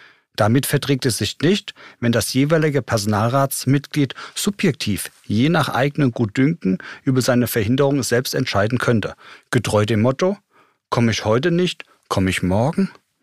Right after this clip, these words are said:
Beispielsweise, bei einer Arbeitsunfähigkeit wegen Armbruch könnte sich das eine Personalratsmitglied für die Teilnahme,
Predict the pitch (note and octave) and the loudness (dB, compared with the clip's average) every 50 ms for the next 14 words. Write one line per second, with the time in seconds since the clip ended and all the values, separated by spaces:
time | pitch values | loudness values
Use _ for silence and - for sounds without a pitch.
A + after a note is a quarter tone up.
0 | _ - - - - - _ - B2 C3 C#3 - - C3 A#2 - - G2 E2+ D#2 | _ -18 -18 -18 -18 -10 _ 2 2 2 2 0 -2 -4 -4 -4 -4 -4 -4 -4
1 | D2+ - - _ _ _ _ - - - - - - B2 B2 C3 C3 B2+ A#2 - | -6 -10 -12 _ _ _ _ -20 -20 -20 -10 -2 0 2 2 4 2 2 2 0
2 | D3 E3+ G3 - F#3 D#3 - C#3+ C#3 B2+ - - C#3+ C3+ B2+ - - C#3+ D3+ D#3+ | 0 0 0 0 -2 -2 -2 -4 -4 -4 -2 -2 -4 -4 -2 -2 0 0 0 -2
3 | - B2 A#2 G2+ - - - G2+ G#2 A2+ C#3+ C#3 - - - F#3+ F#3 - - - | -2 -2 -4 -2 -4 -6 -4 -2 0 2 2 0 0 0 -2 -2 -2 -2 -8 -14
4 | - - - - - - B2+ C3 C3+ C#3+ C#3 C#3+ - C#3 A2+ - - A#2+ C3+ D3 | -18 -20 -16 -8 -2 0 0 0 0 -2 -4 -2 0 0 0 0 0 0 0 0
5 | D3+ - - C#3+ B2 A#2 A#2+ G#2+ G2+ A2 B2 C#3+ D3 C#3+ - - D3 D3 - - | 0 0 0 0 0 0 0 0 0 0 2 0 0 0 0 0 -2 -2 0 -2
6 | D#3 C3 - - A#2+ G2 G#2+ G2 - - G2+ G2+ A2 B2+ C#3 D3 D3 D3 D#3 E3+ | -4 -2 -2 -2 -4 -4 -4 -6 -4 -4 -2 0 2 2 2 2 2 2 2 2
7 | E3+ F3+ E3+ | 0 0 -2